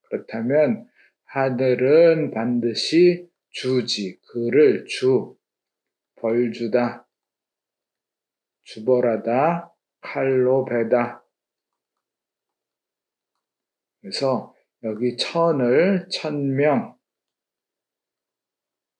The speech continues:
아니면 운명, 이렇게 보면 하늘, 천명, 운명이 반드시 천벌을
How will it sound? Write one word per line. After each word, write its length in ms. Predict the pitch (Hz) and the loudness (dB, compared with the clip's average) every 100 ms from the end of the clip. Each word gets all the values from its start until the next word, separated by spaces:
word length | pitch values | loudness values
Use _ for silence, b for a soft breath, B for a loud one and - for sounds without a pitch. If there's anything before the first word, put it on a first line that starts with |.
| _ _ _ _ _ | _ _ _ _ _
아니면 520 | 101 107 113 107 - 110 | -8 -4 -2 -4 -6 -6
운명, 800 | 120 143 135 135 147 123 - - _ _ _ _ _ _ _ | -4 -2 -2 0 2 0 -2 -14 _ _ _ _ _ _ _
이렇게 300 | 110 - 123 | -18 -10 -6
보면 560 | 110 120 143 151 107 - _ _ _ _ | -4 -2 2 2 0 -4 _ _ _ _
하늘, 580 | 143 135 127 127 160 - | -4 -2 0 2 2 0
천명, 760 | - 143 143 139 139 143 143 | -4 -2 -2 0 0 0 -2
운명이 960 | 117 135 139 131 120 123 165 160 113 - _ _ _ _ | -4 -2 0 0 0 0 2 2 0 -6 _ _ _ _
반드시 640 | 117 123 120 - 156 160 - | -4 -2 -2 0 0 -2 -6
천벌을 1120 | - 170 160 151 135 131 147 180 185 180 | -4 -4 -2 0 2 4 6 4 2 -2